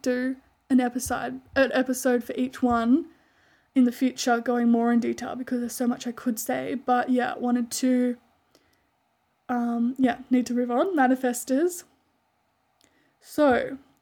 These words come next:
aura type for a manifestor is described as closed and repelling. So what's really interesting about manifestor is that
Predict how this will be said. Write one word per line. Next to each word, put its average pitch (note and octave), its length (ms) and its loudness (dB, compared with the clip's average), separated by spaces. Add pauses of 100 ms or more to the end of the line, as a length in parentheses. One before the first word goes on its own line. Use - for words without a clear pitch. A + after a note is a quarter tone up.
(200)
aura E4 300 4
type - 600 -6
for C4 300 4
a - 20 6
manifestor A#3 880 -2 (300)
is C#4 140 0
described C4 840 -4 (100)
as A#3+ 440 -6 (360)
closed C4 840 0 (420)
and A#3+ 180 4
repelling. A#3 840 -2 (1300)
So C#4 600 2
what's D#4 340 -2
really F4+ 420 4
interesting C4+ 1120 0
about A#3+ 380 -6
manifestor A#3 880 -6
is C4 220 -4
that B3 360 -4